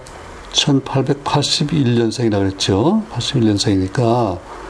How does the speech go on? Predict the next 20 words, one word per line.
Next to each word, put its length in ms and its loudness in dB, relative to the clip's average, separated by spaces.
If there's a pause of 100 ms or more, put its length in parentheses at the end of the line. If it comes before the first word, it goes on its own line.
(440)
어, 500 2
스물다섯 680 2
살이나 360 2
아래네요. 500 2 (420)
그 100 -4
플레밍보다 880 2 (580)
한 240 0
세대 400 2
이제 160 2
뒤에 240 0
사람이고, 720 2 (560)
근데 240 0
이제 240 -4
베를린에서 840 2
태어나가지고 800 2 (480)
그 120 0
베를린에 460 2
있는, 300 2 (420)
어, 520 2 (380)
프리드리히 460 0